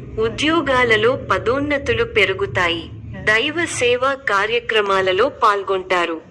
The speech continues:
వ్యాపార, ఉద్యోగాలలో ఆశించిన పురోగతి కనిపిస్తుంది. నిరుద్యోగులకు నూతన అవకాశాలు లభిస్తాయి. చేపట్టిన వ్యవహారాలలో విజయం సాధిస్తారు. స్థిరాస్తి క్రయ విక్రయాలలో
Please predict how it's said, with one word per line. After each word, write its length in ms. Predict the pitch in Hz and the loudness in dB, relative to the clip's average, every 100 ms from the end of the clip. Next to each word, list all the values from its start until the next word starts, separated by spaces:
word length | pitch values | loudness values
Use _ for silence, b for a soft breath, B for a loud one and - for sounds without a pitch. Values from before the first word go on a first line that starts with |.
| - - | -20 -12
వ్యాపార, 680 | 180 202 214 262 262 262 240 233 269 - - - | 0 4 4 2 2 2 4 2 0 -8 -12 2
ఉద్యోగాలలో 840 | 196 196 240 269 226 214 202 202 233 | 2 4 4 4 4 4 2 2 2
ఆశించిన 680 | 269 269 - 247 240 - 240 | 4 2 0 -8 -4 -4 -2
పురోగతి 680 | 220 - 196 240 262 262 262 | -2 2 6 6 6 2 2
కనిపిస్తుంది. 840 | - 190 180 190 - - 185 170 165 - - - - - | 0 0 0 -2 -2 -2 -2 -2 -4 -8 -18 -20 -20 -10
నిరుద్యోగులకు 1080 | 220 233 262 330 269 285 285 254 254 247 254 | 0 2 4 2 2 2 2 2 0 2 0
నూతన 500 | 233 196 233 247 311 | 0 2 2 2 2
అవకాశాలు 880 | 285 190 190 202 220 214 - 196 214 | 4 2 0 0 0 0 0 0 0
లభిస్తాయి. 760 | 208 185 190 - - 180 170 160 - - - | -2 -2 -6 -6 -2 -2 -2 -8 -16 -16 -2
చేపట్టిన 720 | - 277 294 349 349 - 302 269 | 0 2 2 2 2 2 4 4
వ్యవహారాలలో 1040 | - 185 185 226 240 240 226 202 190 202 | 4 4 4 4 4 4 4 2 0 -2
విజయం 600 | 254 190 185 226 254 269 | -2 -2 0 2 2 0
సాధిస్తారు. 840 | 262 - 185 185 202 - 190 175 165 160 - _ | -4 0 0 0 -6 -4 -2 -2 -2 -10 -20 _
స్థిరాస్తి 840 | - - - 285 302 339 339 - 311 | -8 -6 0 2 4 2 0 -2 -2
క్రయ 360 | 294 233 226 247 | 0 2 2 2
విక్రయాలలో 880 | 196 185 - 240 233 214 202 190 | -2 -4 2 4 4 4 2 2